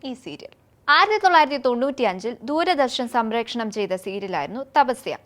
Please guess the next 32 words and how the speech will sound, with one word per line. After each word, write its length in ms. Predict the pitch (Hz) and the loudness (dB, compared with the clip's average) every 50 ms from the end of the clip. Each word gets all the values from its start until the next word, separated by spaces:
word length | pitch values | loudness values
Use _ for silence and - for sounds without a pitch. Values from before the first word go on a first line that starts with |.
| _ - - | _ -6 -4
മനോരമ 480 | 220 226 233 262 262 269 254 262 254 | -2 0 2 2 2 4 2 2 0
വിഷൻ 340 | 247 233 226 - - 240 226 | 0 0 -4 -6 -6 -4 -2
നിർമ്മിച്ച 380 | 220 208 196 208 208 208 - 214 | -2 -4 -4 -4 -8 -6 -6 -6
സീരിയലിൽ 540 | 202 - 202 190 202 220 202 170 196 220 - 214 | -6 -6 -8 -6 -4 -4 -4 -4 -6 -12 -12 -10
ബീന 260 | 240 254 269 277 302 | -8 -8 -6 -4 -2
ആന്റണിയാണ് 600 | 285 262 233 214 208 226 208 214 175 165 180 220 - | -2 -2 -2 -4 -6 -8 -10 -10 -10 -8 -10 -10 -10
പ്രധാന 320 | 254 233 254 254 254 269 269 | -10 -2 0 0 0 0 -2
കഥാപാത്രത്തെ 680 | - 196 196 196 190 185 180 175 - 185 - - 240 | -6 -6 -4 -4 -4 -4 -4 -6 -6 -8 -8 -6 -6
അവതരിപ്പിച്ചത്. 560 | 226 190 160 165 156 - - 160 - - - - _ _ _ - - _ _ - | -4 -4 -6 -8 -8 -10 -10 -14 -12 -12 -12 -12 _ _ _ -20 -20 _ _ 4
ഒ 120 | 277 302 | 6 6
എൻ 160 | 320 320 302 294 | 6 4 2 0
വി 80 | 302 | -4
കുറുപ്പ് 300 | 277 - 269 254 247 254 | 0 0 0 0 2 0
എഴുതി 220 | 233 220 208 226 233 | 0 0 0 -4 -6
സണ്ണി 360 | 226 - 233 233 240 254 269 | -4 -4 -4 -2 -2 -4 -6
സ്റ്റീഫൻ 460 | 262 - - 247 233 220 247 226 220 | -6 -6 -8 -8 -6 -4 -6 -6 -6
ഈണം 320 | 190 220 226 226 233 220 | -6 -6 -6 -6 -6 -4
പകർന്ന് 360 | 214 196 180 180 190 202 214 - - | -4 -4 -4 -4 -6 -8 -8 -8 -6
യേശുദാസും 640 | 226 233 233 - 277 262 262 254 247 - 240 226 220 | -6 -6 -6 -4 0 0 0 0 0 -6 -10 -10 -8
ചിത്രയും 460 | - 220 208 240 226 233 226 214 190 | -10 -10 -10 -6 -6 -4 -4 -4 -6
ആലപിച്ച് 400 | 175 170 170 170 175 180 - 220 | -6 -6 -6 -8 -10 -10 -12 -12
ഈ 140 | 185 208 208 | -10 -10 -12
സീരിയലിലെ 500 | 208 - 202 208 202 220 220 220 214 208 | -10 -10 -10 -6 -4 -4 -4 -2 -2 -4
ഗാനങ്ങളെല്ലാം 800 | 208 190 180 175 180 208 220 220 208 190 190 190 208 220 220 208 | -2 -2 -4 -4 -4 -6 -8 -6 -6 -4 -4 -4 -4 -4 -4 -6
തന്നെ 160 | 196 185 175 - - | -10 -10 -10 -14 -12
വളരെയധികം 720 | 180 190 202 220 247 254 262 226 180 175 175 175 202 208 208 | -10 -8 -6 -6 -6 -6 -4 -6 -6 -8 -8 -12 -12 -12 -10
പ്രേക്ഷക 440 | - 190 196 202 - - 247 240 | -8 -8 -8 -8 -8 -10 -10 -10
ശ്രദ്ധ 300 | 233 - - 175 165 - 196 202 - | -10 -12 -14 -16 -10 -8 -8 -8 -4
ആകർഷിച്ചതാണ്. 800 | - 226 220 208 226 208 - - - - - 180 151 - - - _ _ _ _ _ _ _ _ _ _ _ - | -4 -4 -4 -4 -6 -12 -12 -16 -16 -10 -10 -8 -8 -8 -12 -14 _ _ _ _ _ _ _ _ _ _ _ 0
ആയിരത്തി 280 | 262 277 339 359 415 392 | 2 2 2 2 2 4
തൊള്ളായിരത്തി 380 | 370 403 359 349 330 320 320 294 - | 4 6 6 6 4 4 0 -2 -2
തൊണ്ണൂറ്റിമൂന്നിൽ 720 | 269 247 240 247 269 254 285 240 226 208 202 202 208 214 | -2 0 0 -2 -2 -2 -4 -6 -6 -8 -8 -8 -10 -12